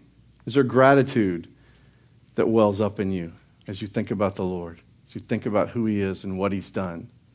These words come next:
Gratitude for the Lord. So thankful, so thankful that God has come through once again. Is there hope?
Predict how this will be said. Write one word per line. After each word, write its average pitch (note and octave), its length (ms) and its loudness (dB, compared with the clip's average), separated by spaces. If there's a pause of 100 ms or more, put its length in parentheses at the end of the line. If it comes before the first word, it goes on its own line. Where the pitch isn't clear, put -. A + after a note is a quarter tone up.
(2000)
Gratitude C3 760 -2 (460)
for B2+ 120 -8
the A2 100 -4
Lord. G2 380 -6 (840)
So D3+ 360 -4
thankful, C3+ 760 -2 (380)
so D3 460 -8
thankful C3 760 -8 (1000)
that - 160 -8
God A2 240 0
has G2+ 100 -8
come G#2+ 240 -4
through G2 420 -4 (460)
once G#2 300 -8
again. F#2 400 -8 (1500)
Is C#3 120 2
there D#3 100 6
hope? F#3 340 6